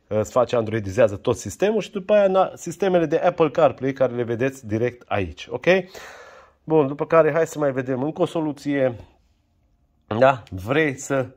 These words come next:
îți introduci într-un, uh, sistem original o cameră de parcare. Îți cauți așa, modul cameră, parcare, față, spate în sistemul original.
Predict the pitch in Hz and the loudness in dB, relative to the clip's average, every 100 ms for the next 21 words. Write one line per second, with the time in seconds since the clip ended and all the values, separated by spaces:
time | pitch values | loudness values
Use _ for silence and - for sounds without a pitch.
0 | _ 123 127 127 113 120 131 143 - 143 | _ -6 -4 -4 -6 -6 -6 -8 -2 -2
1 | 127 127 123 113 - 127 110 104 90 110 | -2 -4 -6 -6 -6 0 2 2 -2 -6
2 | - 135 117 113 101 127 117 104 - 127 | -2 0 0 -2 0 0 0 -2 2 2
3 | 110 104 - 110 - 92 - 117 - 160 | 0 -6 -4 -4 -4 -10 -10 -8 2 2
4 | 147 - - 104 - - - - - - | 2 -4 -6 -8 -10 -18 -20 -20 -18 -2
5 | 127 117 156 165 156 160 151 135 131 117 | 0 0 -2 0 2 4 2 -2 0 0
6 | 107 139 135 - - 131 - 107 - - | 4 2 2 0 0 0 0 -8 -8 2
7 | 131 143 156 - 175 214 196 147 - 180 | 4 4 0 -2 2 2 0 -4 -2 2
8 | 180 180 180 175 190 196 123 87 - | 4 4 2 0 2 4 4 0 -14